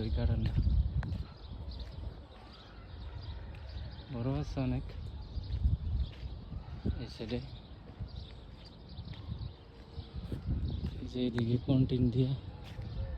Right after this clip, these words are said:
একটা খেলার মাঠ বানাইতেছে। মেশিন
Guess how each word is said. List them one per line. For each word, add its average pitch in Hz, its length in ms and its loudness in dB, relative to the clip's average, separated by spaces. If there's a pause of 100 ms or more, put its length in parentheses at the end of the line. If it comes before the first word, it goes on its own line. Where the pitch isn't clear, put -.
(720)
একটা 123 140 -2 (100)
খেলার 127 360 6
মাঠ 123 200 6
বানাইতেছে। 123 540 2 (4000)
মেশিন 123 320 6